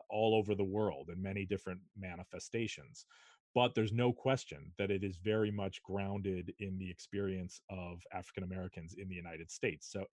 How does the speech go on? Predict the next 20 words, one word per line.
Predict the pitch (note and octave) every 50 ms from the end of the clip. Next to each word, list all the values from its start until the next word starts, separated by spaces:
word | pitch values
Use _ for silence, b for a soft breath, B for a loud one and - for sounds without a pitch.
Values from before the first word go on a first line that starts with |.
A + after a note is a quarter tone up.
| A#2
so, | G#2+ - - G#2+ F#2+ G2 A2
you | G#2+
know, | G2+ F#2+ F#2 F#2+ _ - A2+ B2 - _ _ _ _ - - A2
that's | G#2 B2+ C#3 C#3+ -
what | C3 A2+
makes | A#2 A2 G2
Black | - - A2+ A#2 G#2+ -
music | A#2 G#2+ G#2+ G#2 -
so | - G2+ G2 -
interesting | A#2+ A2 - C3+ - - A2 G2+ G2
and | F#2 -
so, | - A2 G#2 G2 G#2+ - _
so | - - - G2+ G2 -
powerful | - - A2+ A#2+ A#2+ A#2 A2 - G#2 G2 G2+
and | F#2+ F#2+
dynamic, | F#2+ F#2+ F#2+ F#2 G2+ A#2+ A#2+ - - - _ -
which | - G#2 G2+ -
is | G2+ F#2
that | F#2+ G2 F2+ B B B B B B B B B B B B B -
it, | A2 A#2 A#2